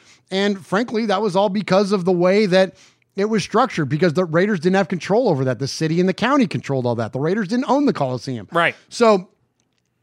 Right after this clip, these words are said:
Speaker 1: anyway, I'm not gonna go back on that again. But anyways, point being, though, is that we were always the fans of the team that had to, like, do more because we had to, like,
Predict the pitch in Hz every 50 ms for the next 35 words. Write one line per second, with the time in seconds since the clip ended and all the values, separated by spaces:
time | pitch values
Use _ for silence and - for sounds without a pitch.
0 | _ _ _ _ - 165 151 147 143 143 143 135 139 139 139 135 139 135 117 131
1 | 131 131 123 123 117 113 110 127 226 247 240 220 190 147 - - _ _ _ _
2 | _ _ _ _ _ _ _ _ _ _ _ _ _ - 208 262 277 214 147 240
3 | 262 269 240 202 180 170 170 180 160 135 165 156 139 - _ _ - _ _ _
4 | - 156 185 226 254 277 269 269 277 208 202 208 202 208 214 208 175 156 170 -
5 | - 135 131 156 131 - - 202 202 202 220 233 254 254 226 196 - - 220 220
6 | 220 262 202 - - 170 156 143 139 135 135 139 127 - _ _ _ _ - 151
7 | 156 180 175 165 123 - 185 214 247 262 220 262 254 220 208 208 196 190 185 165
8 | - - _ _ _ _ _ - 131 131 113 156 202 214 208 190 180 165 156 143
9 | 123 98 82 85 - _ _ _ _ _ _ - 202 160 214 196 - 127 135 170
10 | 226 254 240 220 214 185 190 190 185 185 175 170 160 - -